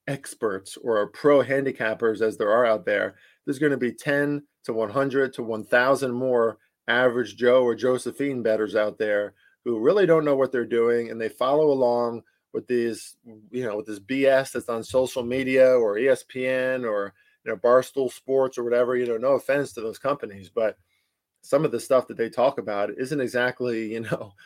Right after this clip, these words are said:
<laughs> crisp, pristine, trust-, trustworthy information, right? It's just, it's just for more clicks. It's just for more money.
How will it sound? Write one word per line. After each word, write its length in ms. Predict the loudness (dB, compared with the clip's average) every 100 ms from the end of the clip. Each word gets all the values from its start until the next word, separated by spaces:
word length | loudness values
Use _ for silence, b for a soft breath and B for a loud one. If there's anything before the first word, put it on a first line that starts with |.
| b
<laughs> 180 | b _
crisp, 440 | 4 4 4 -12 _ _
pristine, 720 | -8 -6 0 2 2 -2 -6
trust-, 480 | 0 0 0 -10 -20 _ _
trustworthy 600 | 4 4 4 2 2 2
information, 640 | -2 -2 -2 -2 -2 -10 -20 _ _
right? 300 | 0 2 2
It's 120 | 0
just, 280 | -2 -4 -4
it's 100 | -4
just 220 | -2 -2
for 80 | -4
more 220 | 0 0
clicks. 460 | 0 -2 -2 -4 -18
It's 100 | -14
just 180 | -14 -8
for 100 | -6
more 180 | -4
money. 400 | -4 -4 -6 -8